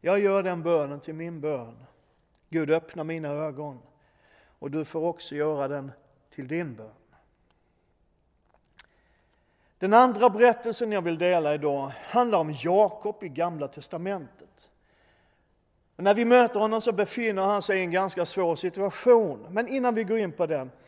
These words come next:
får jag bara berätta helt kort om en ung man som sökte upp mig för några år sedan. Och han berättade om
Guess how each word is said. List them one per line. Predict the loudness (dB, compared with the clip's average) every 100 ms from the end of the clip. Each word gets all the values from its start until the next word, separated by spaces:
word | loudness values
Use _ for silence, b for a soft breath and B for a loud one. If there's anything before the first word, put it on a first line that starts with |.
| B B
får | -2
jag | 2
bara | 4
berätta | 4 2 2 2 -2
helt | 0 -2 -4
kort | 0 0 0 -4
om | -8
en |
ung | -2 -2 0 -4
man | -4 -4 -4 -8 -18 b b b b
som | -12 -12
sökte | -2 -2 0 2
upp | 2 0
mig | -6 -6
för | -6
några | -4 0 0
år | 0 -2
sedan. | -4 -4 -4 -6 -12 -20 _ _ _ _ _ _
Och | 0
han | 2
berättade | 4 4 2 -2 0 2
om | 0 0 -2